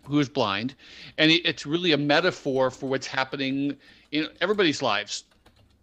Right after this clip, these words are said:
It, that they have three stages. They have the stage of being blind, not getting anything. They don't even understand what they don't understand.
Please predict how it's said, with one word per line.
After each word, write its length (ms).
It, 240
that 200
they 140
have 300
three 260
stages. 600
They 160
have 160
the 60
stage 280
of 80
being 220
blind, 560
not 320
getting 260
anything. 440
They 160
don't 180
even 180
understand 400
what 100
they 120
don't 180
understand. 560